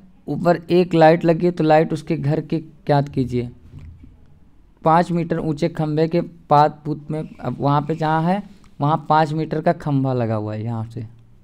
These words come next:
अब लाइट लगी है तो उसके घर की, आ, दूरी, उसके घर की दूरी ज्ञात करो दोस्तों, तो लाइट से उसकी घर की दूरी ज्ञात करना है दोस्तों।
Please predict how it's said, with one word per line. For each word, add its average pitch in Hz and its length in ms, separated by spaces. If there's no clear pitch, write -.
अब 127 60
लाइट 165 340
लगी 180 240
है 190 100
तो 180 260
उसके 143 380
घर 160 280
की, 208 440
आ, 131 340
दूरी, 160 400
उसके 143 360
घर 170 240
की 190 180
दूरी 156 280
ज्ञात 135 280
करो 123 200
दोस्तों, 131 400
तो 131 120
लाइट 135 400
से - 140
उसकी 147 260
घर 135 160
की 139 160
दूरी 120 280
ज्ञात 117 220
करना 120 280
है 120 60
दोस्तों। 117 300